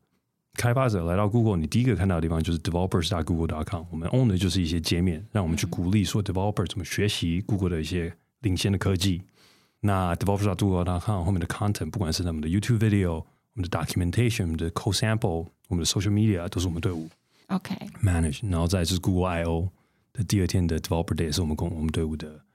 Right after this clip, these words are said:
Speaker 1: 呃，的产品。
Speaker 2: 嗯，嗯，嗯。
Speaker 1: 所以这些都是比较，就是如果你看的话，就是我们有一些 portfolio technology 让 developer 更，更，更成功。再就是我们的 outreach program，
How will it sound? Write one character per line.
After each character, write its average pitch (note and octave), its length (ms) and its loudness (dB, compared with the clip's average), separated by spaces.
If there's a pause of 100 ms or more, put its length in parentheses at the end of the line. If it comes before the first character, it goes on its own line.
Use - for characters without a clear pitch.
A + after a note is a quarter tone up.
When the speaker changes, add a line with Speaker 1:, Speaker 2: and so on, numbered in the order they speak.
(180)
Speaker 1:
呃， E2 240 -6
的 E2 120 0
产 E2 220 0
品。 - 160 -4 (160)
Speaker 2:
嗯， A3+ 160 2
嗯， - 80 -2
嗯。 - 40 -4
Speaker 1:
所 G#2 140 2
以 F#2 40 2
这 G2 120 4
些 F2+ 80 4
都 F#2 120 4
是 G2+ 100 2
比 E2 100 -2
较， E2+ 240 2
就 E2 120 0
是 E2 360 2
如 G2 160 0
果 G#2 100 4
你 F#2 120 2
看 A2 240 0
的 F2 100 0
话， F#2+ 160 0
就 E2+ 120 -4
是 F#2+ 100 -2
我 E2 100 -2
们 D#2 200 -6
有 D#2 120 -12
一 E2+ 60 -4
些 G2+ 360 -2 (200)
portfolio B2 360 0
technology F#2 480 -2
让 F#2 220 0
developer F2+ 300 -2
更， F2 220 0
更， F#2+ 180 -2
更 G2 140 2
成 F2 160 -2
功。 F2 260 0 (340)
再 F2+ 160 -4
就 F#2 120 -2
是 F2+ 80 -2
我 F2+ 40 -2
们 D#2+ 80 -6
的 - 160 -12
outreach F#2 300 0
program， E2 400 -2